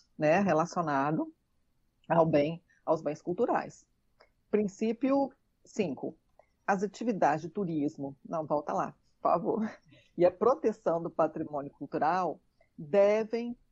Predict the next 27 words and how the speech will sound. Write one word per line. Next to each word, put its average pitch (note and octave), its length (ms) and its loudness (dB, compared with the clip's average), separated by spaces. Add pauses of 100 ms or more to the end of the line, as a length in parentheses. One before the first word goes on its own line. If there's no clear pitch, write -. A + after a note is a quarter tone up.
(140)
beneficiar A3 1040 -4
as F#3+ 140 -14
comunidades E3+ 600 -6
de - 80 -8
acolhimento. D#3+ 720 -4
Essa F3+ 220 4
é G3 40 0
uma F3+ 100 -4
questão F3+ 320 -4
extremamente F#3+ 760 -2
importante. C#3+ 800 -4
As F3+ 160 0
comunidades, E3 920 2
como E3 320 -2
o E3+ 100 -8
Marcelo D#3+ 460 -4
ressaltou E3+ 580 0
na E3+ 120 -2
apresentação D#3 680 -6
dele D3+ 220 -2
sobre D#3+ 260 -2
o - 20 -6
projeto, D#3+ 640 0 (540)
elas E3+ 260 4
têm F#3+ 200 -6
que - 80 -12
estar E3+ 340 -4